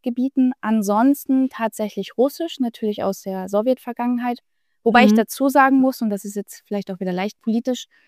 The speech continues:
Speaker 1: man sollte versuchen, möglichst klar zu machen, dass man selber aber nicht aus Russland kommt.
Speaker 2: Mhm.
Speaker 1: Ähm, da gibt's im Moment gerade oder seit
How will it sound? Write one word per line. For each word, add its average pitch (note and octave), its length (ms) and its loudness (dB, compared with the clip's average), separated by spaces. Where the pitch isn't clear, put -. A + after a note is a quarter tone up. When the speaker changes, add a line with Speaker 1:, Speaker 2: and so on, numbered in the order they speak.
Speaker 1:
man G#3+ 140 4
sollte A#3 320 4
versuchen, A3+ 440 2
möglichst A3 340 0
klar G3 200 0
zu - 120 -4
machen, G#3 260 0
dass G3 140 -6
man G3+ 180 0
selber F#3+ 240 -2
aber F#3+ 240 0
nicht F#3+ 240 -4
aus F#3+ 240 -8
Russland G#3 280 -6
kommt. D#4+ 340 -2
Speaker 2:
Mhm. B3 80 4
Speaker 1:
Ähm, A3 580 6
da A3 100 0
gibt's - 280 -4
im G#3 60 0
Moment G3+ 440 2
gerade G3 320 4
oder F#3 180 2
seit F#3 360 -2